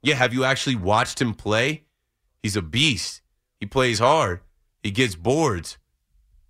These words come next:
Board man gets paid. <laughs> I don't know. Stephen A, do better. But, yeah,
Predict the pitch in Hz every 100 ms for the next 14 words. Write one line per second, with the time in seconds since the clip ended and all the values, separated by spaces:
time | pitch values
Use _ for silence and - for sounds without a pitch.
0 | _ - 120 143 131 131 120 127 - -
1 | 156 135 85 - _ _ _ _ _ _
2 | _ _ _ _ - - _ _ _ -
3 | 95 87 92 87 82 - 110 95 95 101
4 | 87 85 _ _ _ _ - 107 90 107
5 | 87 85 _ _ _ 92 95 98 90